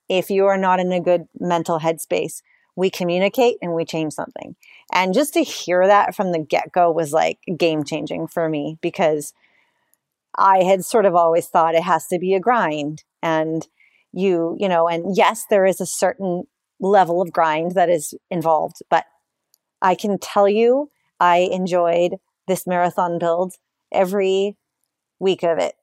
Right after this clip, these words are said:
I was tired sometimes, but I loved the process. I loved that we were having fun out there and that we were, you know, I got input into my training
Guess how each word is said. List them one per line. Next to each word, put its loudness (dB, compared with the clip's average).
I 2
was -4
tired 2
sometimes, -2
but 2
I 6
loved 2
the -6
process. -2
I 2
loved 0
that 2
we 0
were 4
having 0
fun 0
out -2
there 0
and -2
that 0
we -4
were, -2
you -4
know, -2
I 2
got 2
input -6
into -10
my -4
training -10